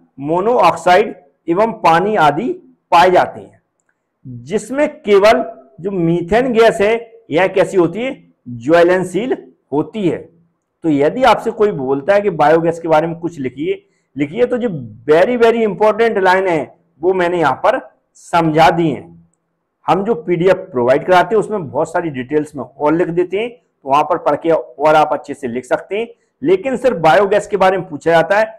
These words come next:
तो आप बायोगैस को इतना ही लिख दें तो भी चलेगा, लेकिन इसके बाद जो मैं डायग्राम के through इसकी पूरी वर्किंग समझाने वाला हूं वो डायग्राम बना के आएंगे और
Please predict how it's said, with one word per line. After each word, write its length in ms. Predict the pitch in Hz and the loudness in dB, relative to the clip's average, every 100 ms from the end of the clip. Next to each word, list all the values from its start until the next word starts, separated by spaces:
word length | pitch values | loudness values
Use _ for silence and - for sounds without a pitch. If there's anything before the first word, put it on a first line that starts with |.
| _ _ | _ _
तो 40 | - | 2
आप 120 | - | 2
बायोगैस 560 | 151 - 190 190 202 - | 4 2 4 2 0 -2
को 400 | 214 226 - - | -4 -4 -4 -10
इतना 280 | 143 170 190 | -12 -4 0
ही 140 | 220 | 2
लिख 140 | 214 165 | 0 0
दें 160 | 226 | -2
तो 160 | 233 185 | -2 -2
भी 140 | 196 | -2
चलेगा, 320 | 180 156 131 | -2 0 2
लेकिन 260 | 127 165 202 | 0 -2 -6
इसके 280 | 185 - 233 | -8 -2 2
बाद 380 | 202 139 - - _ _ _ _ _ _ _ _ 127 | 4 2 -2 -16 _ _ _ _ _ _ _ _ -8
जो 140 | 214 | -2
मैं 160 | 247 196 | 0 4
डायग्राम 460 | 165 165 208 233 | 4 6 4 2
के 80 | 220 | -2
through 240 | - 180 120 - _ _ _ _ _ - | -2 -2 -4 -10 _ _ _ _ _ -20
इसकी 220 | 160 226 | -14 -12
पूरी 240 | - 226 220 | -8 -6 0
वर्किंग 360 | 156 156 208 196 | 2 2 -2 -6
समझाने 400 | 139 127 143 196 | -4 -2 -2 2
वाला 240 | 202 190 | 4 4
हूं 120 | 226 240 - _ | 2 -2 -12 _
वो 100 | 160 156 | -2 2
डायग्राम 440 | 135 139 170 185 | 4 4 0 2
बना 160 | 185 190 | 2 2
के 140 | 196 | 0
आएंगे 260 | 196 208 240 | 0 0 2
और 140 | 196 | 0